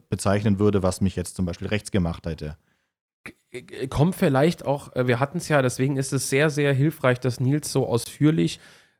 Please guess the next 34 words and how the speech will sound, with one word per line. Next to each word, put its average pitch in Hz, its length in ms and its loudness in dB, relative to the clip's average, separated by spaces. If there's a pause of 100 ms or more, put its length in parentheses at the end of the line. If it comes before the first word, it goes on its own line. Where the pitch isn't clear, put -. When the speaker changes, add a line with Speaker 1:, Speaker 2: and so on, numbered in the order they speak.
Speaker 2:
auch 117 120 -2
den 120 140 2
Hintergrund, 127 640 2
äh, 107 720 -4
von 131 160 -4
Derek 110 300 2
Turner 233 260 0
beschrieben 120 380 -4
hat, 107 100 -6 (400)
liegt - 340 0
vielleicht 143 520 2
auch 139 100 -6
an 123 140 -2
der 120 120 2 (400)
vollkommen 233 680 -2
unterschiedlichen 151 800 -4
Prägung 143 500 0
der 120 120 2
Charaktere. 117 720 -4
Also 120 220 2
heißt, 123 380 2
wir 196 460 6 (600)
kommen 151 140 6
ja 139 140 4
alle 139 240 4
nicht 143 320 0
aus 117 100 -2
dieser 113 260 2
Richtung. 107 460 -4 (240)
Speaker 1:
Mhm. 95 280 -4 (120)
Speaker 2:
Also, 110 200 -2
äh, 73 200 -6
Journalistenausbildung, 110 1300 -2
äh, 85 260 -10